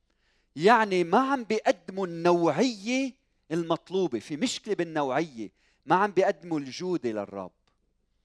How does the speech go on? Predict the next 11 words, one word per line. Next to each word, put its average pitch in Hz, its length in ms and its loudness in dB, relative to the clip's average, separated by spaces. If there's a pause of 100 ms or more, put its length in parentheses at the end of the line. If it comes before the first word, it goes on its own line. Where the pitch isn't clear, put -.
(280)
المشكلة 175 480 -2
الثانية 151 580 -2 (360)
نجدها 131 520 -2
بالعدد 113 460 -2
ثلاثة - 380 -8
عشر، - 420 -10 (680)
بقول: 202 260 2
"وقلتم: 156 720 0 (960)
'ما 185 180 2
هذه 190 500 6
المشقة؟ 151 640 -4